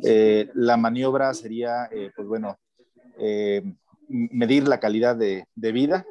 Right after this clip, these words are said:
¿no? Y el desenlace sería la asociación de esta calidad de vida,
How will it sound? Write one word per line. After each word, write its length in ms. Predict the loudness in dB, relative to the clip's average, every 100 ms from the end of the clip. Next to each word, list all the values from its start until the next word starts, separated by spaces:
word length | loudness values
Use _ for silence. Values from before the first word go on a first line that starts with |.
| -18 _
¿no? 220 | -20 -18 -18 -20 _ -20 -20 -20 _
Y 280 | 0 4 6
el 240 | 6 4 2
desenlace 540 | 0 0 0 0 -2
sería 580 | -4 0 2 4 2 0
la 180 | -4 -6
asociación 680 | -6 -10 -12 -12 -8 -6 -2
de 80 | -2
esta 220 | -2 -8
calidad 260 | -6 -4
de 100 | -2
vida, 380 | -2 -2 -2 -6